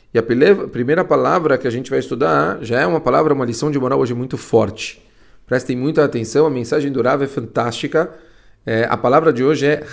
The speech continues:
Hanufá. Hanufá é tipo bajular. Você ficar fazendo, é, bajulação mesmo pra pessoa, certo?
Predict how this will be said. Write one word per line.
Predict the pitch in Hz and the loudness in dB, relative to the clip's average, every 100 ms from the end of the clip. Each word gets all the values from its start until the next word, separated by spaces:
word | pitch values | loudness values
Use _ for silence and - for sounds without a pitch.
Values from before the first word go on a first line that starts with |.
| - | 0
Hanufá. | 131 135 120 - 135 104 - - _ - _ - - - - | 0 2 -2 -2 0 0 -6 -14 _ -20 _ -20 -20 -20 -10
Hanufá | 147 135 - 180 180 | -4 -4 -2 0 2
é | 160 | 0
tipo | 123 - 147 160 143 135 127 117 107 98 95 - | 0 -6 -2 0 2 2 2 0 -2 -4 -8 -14
bajular. | 101 127 113 123 113 98 - - - - _ _ - | -2 0 2 4 2 0 -12 -20 -20 -20 _ _ -14
Você | 107 - 117 120 113 110 | -12 -4 -2 0 -2 -4
ficar | 107 107 123 120 117 107 95 - - _ _ | -10 -4 0 2 0 -2 -4 -10 -20 _ _
fazendo, | - 101 123 120 113 117 - - - - - | -6 -2 -2 -2 -6 -12 -14 -16 -20 -20 -16
é, | 135 | -12
bajulação | 131 143 165 - - 139 | -4 -2 0 0 2 2
mesmo | 113 104 104 | 2 -4 -6
pra | 101 113 | -8 -8
pessoa, | 107 - 95 85 | -8 -6 -6 -6
certo? | - 113 139 113 | -6 -4 -2 -6